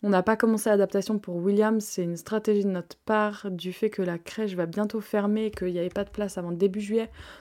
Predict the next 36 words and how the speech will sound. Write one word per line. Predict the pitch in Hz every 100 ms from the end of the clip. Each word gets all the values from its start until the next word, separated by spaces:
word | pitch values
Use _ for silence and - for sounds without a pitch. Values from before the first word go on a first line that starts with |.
| -
Donc | 190 180
ça | 185
voulait | 185 196
dire | 214
qu'on | - 180
faisait, | 160 180 185
euh, | - - _
une | 190 185
adaptation, | 180 175 180 - 196 240 _ -
euh, | 175 180
rapide. | 180 180 - 285 269 - - - - - - - _ _ - 190
Euh, | 185 180 180 185 - - - -
et | 214 214
que | - 196 190
ensuite | 196 185 185 185 - - 240 -
on | 190 175 175 175 180 175
arrêtait | 185 190 214
pour | 214 175
trois | - 202
semaines | 226 220 185
et | 180
on | 180 180
a | 175
trouvé | - 190
que |
c'était | - 180
un |
petit | 175 -
peu, | - 196
euh, |
dommage | 170 185 190 170
de | 165 170
faire | 156 170
ça. | - 220
Donc, | 180
euh, | 170